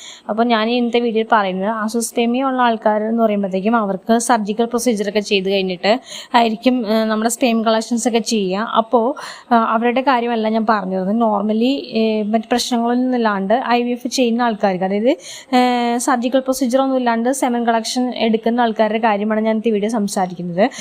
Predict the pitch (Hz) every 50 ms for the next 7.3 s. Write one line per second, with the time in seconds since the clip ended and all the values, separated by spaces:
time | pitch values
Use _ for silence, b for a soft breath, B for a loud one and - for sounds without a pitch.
0 | B B B B - 262 - 262 262 247 247 240 240 240 233 214 208 214 226 226
1 | - 247 262 262 233 214 226 226 226 226 - 254 226 208 202 208 220 240 247 233
2 | 214 202 202 202 185 190 180 190 220 233 233 226 214 214 214 214 226 214 208 190
3 | 208 233 233 233 226 220 208 214 196 190 185 185 196 202 214 226 220 208 196 185
4 | 214 247 262 - 247 196 190 - - 208 - 262 233 208 190 185 170 180 190 208
5 | - 254 233 226 226 214 - - 226 202 190 185 185 233 240 254 240 220 208 202
6 | 220 220 220 220 208 196 185 185 185 196 202 214 202 196 190 202 202 - 214 185
7 | 175 160 175 180 214